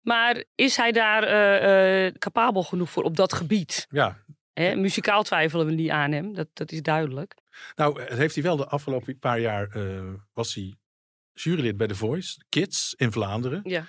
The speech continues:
Speaker 2: Daar heeft hij misschien wel wat coach-eigenschappen zich eigen gemaakt.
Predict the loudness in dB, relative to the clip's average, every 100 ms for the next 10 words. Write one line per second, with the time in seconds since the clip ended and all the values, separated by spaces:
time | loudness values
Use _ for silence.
0 | -16 _ -6 -6 -6 -8 -6 -4 -4 -4
1 | 0 0 0 -4 -8 -4 -4 -2 -6 -6
2 | -2 -2 -2 -4 -6 -2 -2 -2 -6 -10
3 | -12 -14 -16 -18